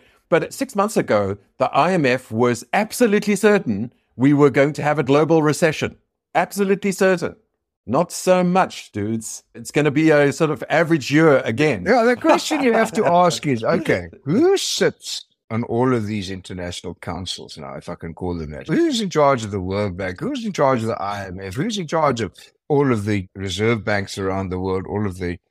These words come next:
Speaker 2: all of the decisions around fundamental monetary policy and so on? And what's their average age? And how does that compare to the average consumer age and the consumer habits and other things that are driving the economic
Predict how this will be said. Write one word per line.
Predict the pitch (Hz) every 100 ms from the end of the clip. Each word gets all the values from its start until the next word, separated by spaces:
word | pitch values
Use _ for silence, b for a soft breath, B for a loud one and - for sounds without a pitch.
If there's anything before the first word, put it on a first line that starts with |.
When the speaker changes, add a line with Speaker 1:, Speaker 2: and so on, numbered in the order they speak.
| _ _ -
Speaker 2:
all | 107 113
of | 98
the | 95 92 87
decisions | 104 - 170 123 107 90 78 -
around | 87 92 90 87
fundamental | - 107 92 87 92 90
monetary | 87 92 -
policy | - 95 87 98
and | 90
so | 110
on? | 95 90 _ _ _ 160
And | 180 160
what's | 156 233 262 -
their | 185 196 185 -
average | 170 170 139 131 107 -
age? | 123 101 76 117 139 - -
And | 135 123
how | 127 190
does | 262 311 127
that | 127 131 -
compare | 123 107 - 180 117 76 98 -
to | 156 127
the | 131 127 123 117 107 -
average | 139 151 151 123 -
consumer | - 120 110 - 202 170 131 -
age | 107 101 117 110 -
and | 107 107 113
the |
consumer | 117 135 113 - 160 139
habits | 104 110 127 131 -
and | 110 101
other | 117 120 113
things | 120 113 95
that | 101
are | 101
driving | 92 - 98 131 113 95
the | 92 95
economic | 98 98 98 95